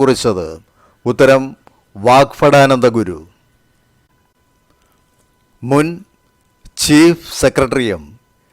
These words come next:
വിവര അവകാശ കമ്മീഷണറുമായിരുന്ന ഡോക്ടർ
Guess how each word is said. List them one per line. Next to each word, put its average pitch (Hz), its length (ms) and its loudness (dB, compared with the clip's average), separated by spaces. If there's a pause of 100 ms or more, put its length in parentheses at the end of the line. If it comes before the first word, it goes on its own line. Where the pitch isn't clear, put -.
(240)
വിവര 139 340 2 (220)
അവകാശ 131 420 2 (320)
കമ്മീഷണറുമായിരുന്ന 127 1080 -2 (800)
ഡോക്ടർ 139 360 4